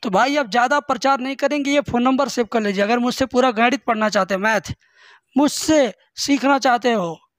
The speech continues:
ढंग से, तो इस नंबर पे कॉल करना।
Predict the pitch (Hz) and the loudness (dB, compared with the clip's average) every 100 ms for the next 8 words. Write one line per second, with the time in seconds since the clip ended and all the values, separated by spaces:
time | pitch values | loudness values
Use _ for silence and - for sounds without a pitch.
0 | _ _ 180 196 247 240 269 226 143 - | _ _ -6 -2 -2 -2 0 0 -2 -12
1 | _ _ _ _ _ _ _ _ _ _ | _ _ _ _ _ _ _ _ _ _
2 | - 302 - 247 240 247 226 226 226 208 | 0 0 0 0 0 0 0 2 0 0
3 | 202 269 | -2 -2